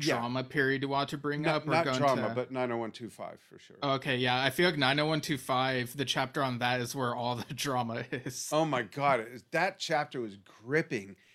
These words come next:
Speaker 1: and so
Speaker 2: Yeah.
Speaker 1: revealing. And the biggest thing, and this kind of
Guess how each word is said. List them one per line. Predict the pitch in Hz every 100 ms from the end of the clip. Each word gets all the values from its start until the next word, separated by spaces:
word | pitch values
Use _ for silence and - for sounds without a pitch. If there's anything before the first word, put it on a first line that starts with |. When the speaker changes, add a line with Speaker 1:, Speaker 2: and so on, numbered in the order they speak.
| _ - -
Speaker 1:
and | 131 131
so | 135 127 127
Speaker 2:
Yeah. |
Speaker 1:
revealing. | 151 123 104 143 165 160 120 117
And | 131 127
the |
biggest | 117 165 170 175 - -
thing, | 165 156 135
and | 127
this | 127 143 -
kind | - 160
of | 151 120